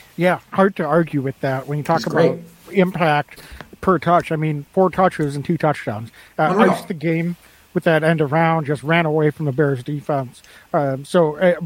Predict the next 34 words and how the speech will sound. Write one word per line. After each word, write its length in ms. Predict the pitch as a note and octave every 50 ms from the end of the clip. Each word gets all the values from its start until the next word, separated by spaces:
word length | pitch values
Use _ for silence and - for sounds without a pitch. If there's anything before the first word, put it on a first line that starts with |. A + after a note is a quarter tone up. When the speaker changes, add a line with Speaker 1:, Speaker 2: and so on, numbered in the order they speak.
| D#3 - - G3
Speaker 1:
that 260 | E3 G#3+ A#3 B3+ -
said, 240 | - G#3 A3 F#3+ D#3 - _ _ _ _ -
uh, 160 | G3 F#3+ F3 -
I, 220 | - G3 G3 F3+ - -
I'm 220 | F#3 G3+ G3+ A#3+
gonna 200 | G#3 A#3+ A#3 A3+
go 200 | F3 D3 F#3 G3+
with 300 | G3+ G3+ G3+ F3 - -
you 240 | F3+ E3 D3 C#3 C3 - -
on 80 | G3+ D#3
Christian 300 | - F#3 D#3+ - E3+ D#3
Watson, 340 | D#3 E3 E3+ E3 - E3 C#3+
but 140 | A#2+ F3+
I 60 | F3+ G3
wanna 200 | B3+ C#4+ A#3 G3
give 340 | C#3+ F3 F#3 F3+ F3 D#3 - _ - - _ -
a, 340 | F3+ F3 E3+ E3 D#3+ E3 F3 F#3
like, 340 | F3 E3+ E3 D#3+ D3 - _ _ _ _ _ -
a 360 | - F#3 F3+ E3+ E3 D#3+ D#3+
double 580 | D#3 E3 D3 B2 - G3 G#3 F3+ F3+ D3+ B2 - _
shout 300 | - - - G3 E3+ E3
out. 280 | D#3+ D3+ C#3 C3 B2 B2 _ _ _ _ _ _ _ _
Uh, 60 | F3
I 160 | D#3+ D#3 E3
mentioned 300 | F3 G3 F#3 - G3+ F3
it 20 | D#3+
earlier 400 | E3+ F#3+ F3+ F3+ F3 D#3 D#3+ D#3
in 60 | D3
the 80 | C#3 C#3+
pod, 420 | - - E3+ E3 D#3+ D#3 D3+ B2+
but 160 | D3+ D3 C#3+ D#3
A 160 | E3+ F#3 G3+
J 160 | D#3+ F3 D#3
Dillon, 460 | C#3 A#2 D3+ D#3+ E3+ D#3+ D3+ C#3 C3